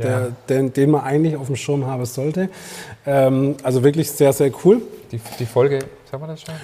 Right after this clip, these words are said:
Speaker 1: Ja, können wir sagen, die Folge haben wir schon aufgenommen, dummerweise <laughs> ohne mich, <laughs> weil
Speaker 2: Es war in der Corona-Zeit, wir konnten den, den, diesen prominenten Gast aber nicht,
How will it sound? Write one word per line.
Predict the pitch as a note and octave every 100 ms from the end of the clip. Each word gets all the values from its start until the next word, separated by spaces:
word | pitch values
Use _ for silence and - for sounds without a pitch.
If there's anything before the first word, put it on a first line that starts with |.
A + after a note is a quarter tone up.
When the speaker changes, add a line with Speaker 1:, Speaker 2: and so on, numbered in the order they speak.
| -
Speaker 1:
Ja, | B2+ C#3+
können | D3
wir |
sagen, | B2+ B2 C#3+
die | B2+
Folge | C3+ C#3
haben | C#3
wir |
schon | B2 B2
aufgenommen, | D#3 - F3 D#3 B2
dummerweise | D#3+ D3 C#3+ D3+ D3 C#3 B2
<laughs> | - F3
ohne | C#3+ C3+
mich, | F3 G#3+ D3+ A2+
<laughs> | D#3 B2
weil | B2+ B2+ C3+
Speaker 2:
Es | A#2+
war | A2+ B2+
in |
der | C#3
Corona-Zeit, | B2 B2 C#3 C3+ C3
wir | B2
konnten | A#2+ B2+
den, | B2+ B2 A#2+
den, | B2 A#2+
diesen | B2 B2 B2
prominenten | A#2+ A#2 A#2 A#2+
Gast | G#2+ A#2
aber | A2+ G#2+
nicht, | G#2+ A2